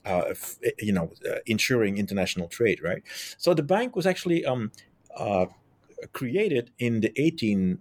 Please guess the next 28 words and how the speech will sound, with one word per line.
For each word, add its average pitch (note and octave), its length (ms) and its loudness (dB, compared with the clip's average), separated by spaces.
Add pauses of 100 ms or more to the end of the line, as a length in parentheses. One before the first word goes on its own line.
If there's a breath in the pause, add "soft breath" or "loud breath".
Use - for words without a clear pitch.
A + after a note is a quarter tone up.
(100)
late C#3 280 2
eighteen A2 280 0
seventies C3 720 0 (220)
in A2 200 2
Japan, G#2 420 0 (640 loud breath)
um, F#2+ 560 2 (240)
because, A#2 720 2 (120)
uh, F2 920 0 (240)
Japan D3+ 300 2
had C#3 200 -2
gone A#2+ 260 2
through A2+ 280 0
a - 20 2
period A2 540 2
of, - 420 -2
um, F2+ 340 2 (400)
a C3 60 -8
lot C#3+ 100 6
of D3 140 0
internal B2+ 380 4
turmoil, G#2+ 580 2 (540 loud breath)
um, F#2 460 2 (360)
basically G#2 600 2
what G2 280 2
we G2 80 0
nowadays F#2+ 460 2
would F#2+ 100 -8
call, E2 480 2